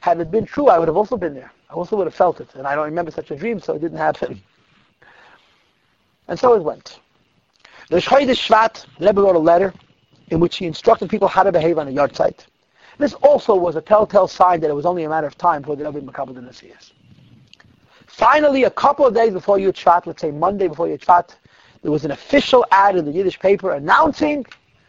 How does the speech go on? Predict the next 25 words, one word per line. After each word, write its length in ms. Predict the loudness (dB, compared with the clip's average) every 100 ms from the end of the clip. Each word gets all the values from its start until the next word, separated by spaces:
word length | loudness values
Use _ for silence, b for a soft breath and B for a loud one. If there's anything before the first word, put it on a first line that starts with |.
| _ _
that 140 | -16
Wednesday 600 | -4 4 4 4 2 2
is 80 | 0
gonna 140 | -2 -6
be 120 | -4
the 100 | -4
first 320 | 2 2 2
yahrzeit 300 | 0 0 -2
of 80 | -4
the 60 |
Frierdiker 400 | -6 -6 -6 -4
Rebbe. 420 | 2 2 2 -2 -6 _ b b
Hasidim 360 | -12 -4 0 2
are 40 |
gonna 120 | 4
go 120 | 4 2
to 80 |
the 80 | 2
Ohel, 520 | 4 4 6 4 2 -6 b b b
and 100 | -2
they're 60 | -2
gonna 100 | -2
have 120 | -2
a 60 |
minyan 500 | -2 0 2 0 -2